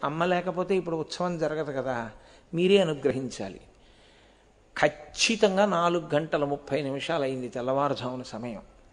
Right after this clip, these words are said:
పరమాచార్య స్వామి ఒక్కసారి పద్మాసనం వేసుకుని ధ్యానం చేశారు. ధ్యానం చేసి కొంచెం పంచదార తీసి పొట్లం కట్టించి, "నువ్వు వెళ్ళి ఇది మీ అమ్మగారి నోట్లో వేయి, మీ అమ్మగారు బతుకుతారన్నారు."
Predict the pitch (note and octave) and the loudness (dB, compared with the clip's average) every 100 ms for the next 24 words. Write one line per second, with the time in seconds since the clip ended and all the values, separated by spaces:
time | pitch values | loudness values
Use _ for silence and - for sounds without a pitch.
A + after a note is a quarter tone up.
0 | _ - - - _ _ A#2+ C#3 F#3 G3 | _ -20 -20 -20 _ _ -4 0 2 4
1 | G3+ G3 F#3+ - E3+ D#3+ D#3+ A2+ A#2 F#3 | 4 4 2 0 -2 0 -2 -2 -4 -8
2 | - - _ _ - A#2+ - C#3+ - D3 | -16 -20 _ _ -12 -10 -4 -4 0 0
3 | F#3 - A#2+ D#3 D#3 F3+ F3+ D#3+ C#3+ - | 0 -2 -6 0 0 0 -2 -4 -4 -4
4 | F3+ F#3+ C3 - B2+ C#3 C3 A#2 G2+ E2 | -6 -6 -6 -4 -4 -4 -8 -12 -12 -12
5 | - - _ - - _ _ - _ _ | -14 -20 _ -20 -20 _ _ -20 _ _
6 | - B2+ C3 E3+ G#3 F#3 C#3+ - G#3+ E3 | -14 -2 0 2 2 0 -2 -4 -6 -6
7 | C#3 C3+ B2+ B2 C3+ G3+ G#3+ G3 - D#3 | -6 -6 -4 -6 -2 0 2 2 0 -4
8 | - - C3+ - F#3 E3 D3 C#3+ B2+ - | -6 -6 -6 -4 -4 -4 -6 -6 -6 -2
9 | C4 F4+ - - - - - - _ _ | -2 -2 -8 -20 -20 -20 -20 -20 _ _
10 | _ - G3+ E3+ D#3+ F3 G#3 F#3 F3 D3 | _ -4 0 2 2 2 2 0 0 0
11 | D#3 F3+ G3 F3 D3+ C3+ F3 D3+ C3 A#2 | 2 6 6 4 0 -4 -2 0 2 0
12 | G2+ - _ _ _ - - C#3+ C#3+ C3 | -6 -16 _ _ _ -20 -14 -6 -4 -2
13 | D#3 F3+ C3+ A#2 D#3+ E3 A#2+ G2 F2+ | 2 2 2 -2 -4 -4 -4 -6 -14